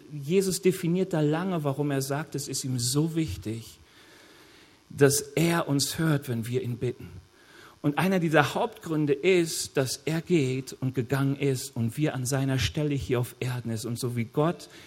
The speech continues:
ihn erhört hat, so Gott, möchte Gott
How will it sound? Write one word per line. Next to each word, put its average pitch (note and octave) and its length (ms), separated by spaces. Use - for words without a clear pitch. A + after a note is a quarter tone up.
ihn G#3 220
erhört C3 460
hat, C3 120
so B2+ 120
Gott, C#3 400
möchte D3+ 380
Gott C#3 260